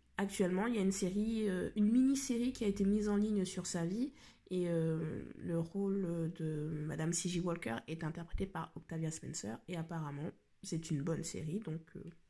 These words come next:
je l'ai pas encore vue, mais voilà. En tout cas, sachez qu'elle existe. Et, euh,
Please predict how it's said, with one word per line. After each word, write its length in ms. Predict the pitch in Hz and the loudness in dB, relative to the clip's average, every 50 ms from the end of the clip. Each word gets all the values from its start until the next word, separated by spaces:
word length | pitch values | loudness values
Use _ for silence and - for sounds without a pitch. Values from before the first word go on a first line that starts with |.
| _ _ _ _ _ _ _ _ - | _ _ _ _ _ _ _ _ 2
je 80 | 175 | 6
l'ai 80 | 190 190 | 6 6
pas 100 | 170 175 | 6 6
encore 220 | 156 165 135 - | 4 2 0 -2
vue, 140 | 151 147 220 | 0 0 0
mais 240 | 254 208 - 123 - _ - | 0 0 -2 -6 -10 _ -14
voilà. 160 | - - - - - - - - - - | -14 -14 -14 -16 -16 -16 -16 -16 -14 0
En 100 | - 196 | 0 0
tout 80 | 190 - | 2 4
cas, 80 | 214 208 | 2 4
sachez 200 | - 175 - 175 | 4 2 2 4
qu'elle 140 | 175 160 | 4 4
existe. 340 | 151 156 160 175 - - - - - - - - - - - - | 4 2 2 -2 -2 -6 -8 -14 -18 -16 -16 -16 -16 -18 -16 -6
Et, 240 | - 170 170 175 170 | -4 -2 0 2 2
euh, 100 | 160 | 0